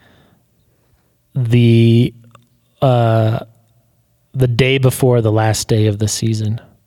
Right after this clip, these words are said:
Just, uh, y-, answer, serious answer, yes, someone should be accountable.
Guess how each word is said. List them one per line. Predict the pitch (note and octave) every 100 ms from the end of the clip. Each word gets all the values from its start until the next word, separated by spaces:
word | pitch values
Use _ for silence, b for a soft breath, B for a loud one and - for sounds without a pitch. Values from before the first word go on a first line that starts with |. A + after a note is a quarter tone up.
| _ _ _ _ _ _ _ _ _
Just, | - B2 - - - B B - -
uh, | - D3+
y-, | C4 -
answer, | A#3+ D4 - C#4+ A#3+ F#3
serious | - C4 B3 G3
answer, | G#3 F#3+ E3+
yes, | E3 A3 G#3+
someone | - B2+ C#3
should | B2+ C#3+
be | B2+ B2
accountable. | A2+ B2 A2+ C3+ C3 F3 C#4+